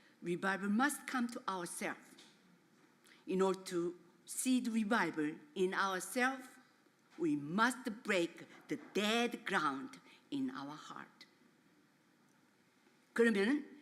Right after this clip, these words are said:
영적인 묵은 땅을 어떻게 기경해야 합니까?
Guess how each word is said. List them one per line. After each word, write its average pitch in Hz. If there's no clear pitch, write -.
영적인 311
묵은 262
땅을 220
어떻게 247
기경해야 233
합니까? 127